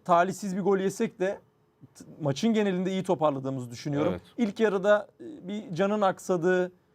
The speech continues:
Speaker 1: görüldü.
Speaker 2: Evet.
Speaker 1: Önder Hoca da hemen müdahale etti zaten. Sen ilk yarı, ikinci yarı özelinde
Speaker 2: Ben
Speaker 1: takımımızı nasıl
Speaker 2: öncelikle,
Speaker 1: değerlendiriyorsun?
Speaker 2: öncelikle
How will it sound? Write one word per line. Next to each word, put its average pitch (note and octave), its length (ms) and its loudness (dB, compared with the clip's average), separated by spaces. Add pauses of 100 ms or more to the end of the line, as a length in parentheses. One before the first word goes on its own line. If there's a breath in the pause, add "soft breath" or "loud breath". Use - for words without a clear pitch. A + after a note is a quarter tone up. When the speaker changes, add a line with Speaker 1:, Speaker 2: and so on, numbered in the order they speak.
(140)
Speaker 1:
görüldü. D3+ 540 2 (200)
Speaker 2:
Evet. - 100 -6
Speaker 1:
Önder E3 220 2
Hoca D#3 200 -2
da E3 60 2
hemen E3 200 0
müdahale D3 360 2
etti D3 200 -8
zaten. C#3 420 0 (180 soft breath)
Sen G#3 280 2 (160)
ilk G#3+ 260 -2
yarı, G3+ 140 2
ikinci G3 320 -2
yarı F#3 120 2
özelinde D#3+ 600 0 (300)
Speaker 2:
Ben A2 100 -2
Speaker 1:
takımımızı F#3 300 0
nasıl D#3+ 120 -2
Speaker 2:
öncelikle, C#3+ 220 -2
Speaker 1:
değerlendiriyorsun? B2 440 -2
Speaker 2:
öncelikle B2 540 -6